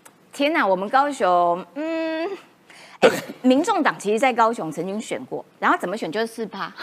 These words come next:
Speaker 2: 对啊。
Speaker 1: <laughs> 不好意思，就是四趴。
Speaker 2: 对啊。就，所以我觉得他很有勇气，就是他第一站从高雄出发，
Speaker 1: 嗯。
Speaker 2: 这个我们也配合他的勇气，庙口开讲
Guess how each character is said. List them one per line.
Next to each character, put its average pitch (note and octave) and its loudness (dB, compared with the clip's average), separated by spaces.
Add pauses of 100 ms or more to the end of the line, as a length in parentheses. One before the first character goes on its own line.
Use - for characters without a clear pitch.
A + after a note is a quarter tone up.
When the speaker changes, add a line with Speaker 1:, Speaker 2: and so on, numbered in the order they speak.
Speaker 2:
对 C#3+ 4
啊。 B2 6
Speaker 1:
<laughs> - -12
不 B3 4
好 F#3 4
意 G3+ -2
思， - -10
就 - 4
是 B2+ 6
四 A#3+ -2
趴。 G3+ 0
Speaker 2:
对 E3+ 0
啊。 - 4
就， - -6
所 G#3+ 6
以 A#3 8
我 B2+ 4
觉 A2 -2
得 C3+ 0
他 E3 4
很 C#3 0
有 C3 0
勇 G2 -2
气， A#2+ -6
就 B2 -4
是 B2+ 0
他 D3 2
第 D#3+ -2
一 D#3 -2
站 D3+ 2
从 A2 -8
高 C3+ 4
雄 F2 -10
出 F#2+ -8
发， G#2 -2
Speaker 1:
嗯。 - -4
Speaker 2:
这 B3+ 4
个 F#3 2
我 A#2 4
们 C3 4
也 G#2 0
配 C3 0
合 A2+ -6
他 A#2+ 2
的 G#2 2
勇 - -8
气， G#2 -6
庙 F#3+ 4
口 G2+ -6
开 B2+ 0
讲 B2 -2